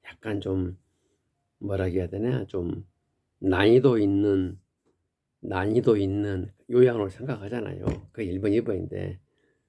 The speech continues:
제가 생각한 것은 나머지입니다. 주물러 드리고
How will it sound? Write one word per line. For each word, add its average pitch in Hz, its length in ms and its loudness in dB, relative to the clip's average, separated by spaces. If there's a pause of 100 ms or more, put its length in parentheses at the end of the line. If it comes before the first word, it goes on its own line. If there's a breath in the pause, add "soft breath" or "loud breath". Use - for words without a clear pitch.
(920)
제가 147 300 6
생각한 156 580 2
것은 98 220 -8
나머지입니다. 95 760 -6 (1300)
주물러 123 440 4
드리고 95 480 -10